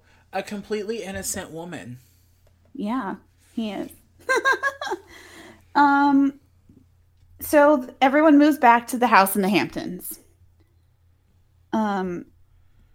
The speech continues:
Speaker 2: we cut to all the interviewees being shocked and appalled that they moved into the house where the guy died. Um, so they're in the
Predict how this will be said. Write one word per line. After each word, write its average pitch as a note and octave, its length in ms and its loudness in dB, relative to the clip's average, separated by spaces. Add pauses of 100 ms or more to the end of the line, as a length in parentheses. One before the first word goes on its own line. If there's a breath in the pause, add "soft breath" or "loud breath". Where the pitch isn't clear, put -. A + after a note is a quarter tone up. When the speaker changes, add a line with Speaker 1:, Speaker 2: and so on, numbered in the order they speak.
(300)
Speaker 2:
we A3 160 -4
cut A#3 260 2
to B3 100 -2
all A#3 180 4
the B3+ 120 0
interviewees A3+ 840 -2
being G#3 300 -2
shocked G3+ 380 2
and A3 100 -2
appalled F#3+ 440 2
that F#3 60 -14
they F#3+ 140 0
moved F#3+ 300 -2
into G3+ 180 -4
the G3 80 2
house F3 340 0
where F3+ 240 -4 (280)
the F#3 80 0
guy D3+ 260 2
died. A#2 480 -2 (600 soft breath)
Um, G3+ 680 -2 (2750)
so D#4+ 180 4
they're E4 160 4
in F#4 100 2
the G4+ 60 2